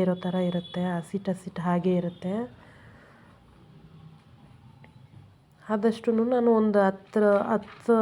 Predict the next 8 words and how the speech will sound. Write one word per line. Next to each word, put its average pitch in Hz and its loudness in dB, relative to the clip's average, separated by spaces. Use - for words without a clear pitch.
ಹನ್ನೆರಡು 202 4
ಬಿಡ್ತಾಯಿದ್ದೀನಿ 185 0
ಇದ್ರೊಳಗೆ, 175 0
ಇವಾಗ 165 -6
ಹಿಡಿಸುತ್ತೆ. 185 -2
ಕಡಿಮೆ 190 2
ಉರಿನೇ 196 -2
ಇಟ್ಕೊಂಡಿದ್ದೀನಿ. 175 -6